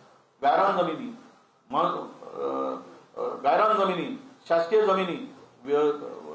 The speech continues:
विविध विभागाच्या जमिनी, इमारतीच्या जमिनी, वतनाच्या जमिनी कुणा कुणाला दिलात, कोणत्या दराने दिलात, कुठल्या उपयोगात दिलात, याची श्वेतपत्रिका काढा आणि ते विधानसभेपुढे मांडा म्हणून आम्ही पत्र दिलेलं आहे.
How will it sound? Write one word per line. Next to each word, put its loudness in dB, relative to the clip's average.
विविध 0
विभागाच्या 4
जमिनी, -2
इमारतीच्या 0
जमिनी, -2
वतनाच्या 2
जमिनी 0
कुणा 2
कुणाला 2
दिलात, 2
कोणत्या 0
दराने 2
दिलात, 0
कुठल्या -2
उपयोगात -2
दिलात, -2
याची -6
श्वेतपत्रिका -4
काढा 2
आणि 0
ते -6
विधानसभेपुढे -4
मांडा -2
म्हणून -6
आम्ही -6
पत्र -4
दिलेलं -2
आहे. 0